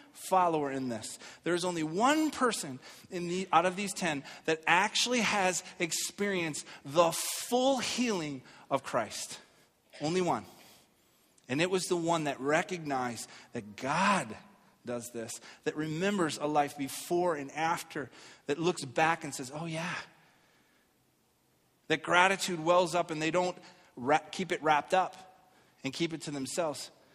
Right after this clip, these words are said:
They do what? They turn and they go, "I'm going back to give thanks to the source of all life,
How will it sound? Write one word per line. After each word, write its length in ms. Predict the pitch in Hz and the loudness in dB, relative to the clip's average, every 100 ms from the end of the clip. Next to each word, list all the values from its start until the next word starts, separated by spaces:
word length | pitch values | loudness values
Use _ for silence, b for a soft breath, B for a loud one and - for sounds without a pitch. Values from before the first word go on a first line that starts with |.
| b b b b 139 | b b b b -2
They 120 | 147 | 0
do 140 | 160 | 2
what? 220 | 156 165 | 4 2
They 120 | 139 139 | 0 -4
turn 600 | - 160 151 127 113 107 - _ _ b b - | -2 0 0 0 -4 -10 -18 _ _ b b -8
and 80 | 139 | -4
they 80 | 135 | -2
go, 120 | 135 | -2
"I'm 140 | 143 151 | -2 -2
going 260 | 160 139 | -2 -2
back 380 | 123 147 151 - | 4 4 4 2
to 100 | - | -10
give 480 | 135 139 127 120 - B B - | -4 -2 -2 -6 -14 B B 0
thanks 340 | 156 135 - B B | 0 0 -6 B B
to 100 | - | -8
the 100 | 135 | -6
source 640 | 127 - 180 165 139 - - B B | -2 0 0 2 0 -4 -10 B B
of 180 | 135 131 - | -2 -2 0
all 360 | 160 175 180 | 4 4 4
life, 580 | 151 127 117 - - | 0 -2 -4 -12 -14